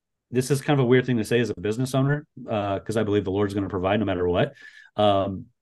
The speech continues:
if you're in a situation where you have somebody that can do it, then, then go for that. Don't bring ministry books on. In fact, I spoke with a pastor just two weeks ago. Uh, we're going through the conversation, the, uh, uh, the kick and tire back and forward, you know,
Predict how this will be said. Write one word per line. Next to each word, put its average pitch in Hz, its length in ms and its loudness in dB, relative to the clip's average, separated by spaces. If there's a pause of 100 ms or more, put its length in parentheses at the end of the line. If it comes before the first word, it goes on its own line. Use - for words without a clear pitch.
(120)
if 113 180 2
you're 123 120 4
in 151 60 4
a - 20 2
situation 127 480 -2
where 101 100 -2
you 101 80 -2
have 101 80 -8
somebody 104 240 -2
that 104 120 -6
can 98 140 -4
do 90 180 2
it, 160 160 0 (480)
then, 107 480 0 (520)
then 113 180 2
go 113 180 4
for 113 140 0
that. 104 260 0 (120)
Don't 113 320 -2 (320)
bring 107 220 0
ministry 104 340 -2
books 87 220 -6
on. 95 120 -6
In 95 60 -8
fact, - 200 -2
I 107 60 -2
spoke 110 260 -2
with 107 80 0
a 104 40 -4
pastor 104 420 -4 (400)
just - 200 -8
two 127 140 2
weeks 117 240 0
ago. 113 360 0 (280)
Uh, 95 180 -6
we're 98 200 -2
going 113 300 2
through 110 180 -4
the 104 80 -6
conversation, 107 800 0
the, 95 260 -2
uh, 87 180 -2 (440)
uh, 90 240 -6 (120)
the 95 100 -4
kick - 240 0
and 107 100 0
tire 107 300 0
back 101 200 -2
and 104 80 -6
forward, 104 380 -2
you 110 100 -4
know, 92 340 -4